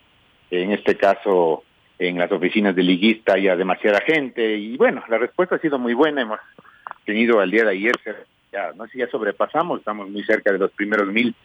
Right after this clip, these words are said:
abonados entre los que han renovado, que son la gran mayoría, y también hinchas, eh, o liguistas, abonados, o superhinchas, como,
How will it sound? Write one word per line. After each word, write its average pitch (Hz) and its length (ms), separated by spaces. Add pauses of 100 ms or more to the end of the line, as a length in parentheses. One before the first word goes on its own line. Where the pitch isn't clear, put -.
(340)
abonados 131 600
entre 110 320
los 104 160
que 123 140
han 113 120
renovado, 123 600 (220)
que - 80
son 107 160
la 98 80
gran 104 180
mayoría, 107 460 (640)
y 127 220
también 147 420
hinchas, 151 400 (140)
eh, 107 260 (260)
o 92 320
liguistas, 107 580
abonados, 107 540
o 92 100
superhinchas, 110 600
como, 92 320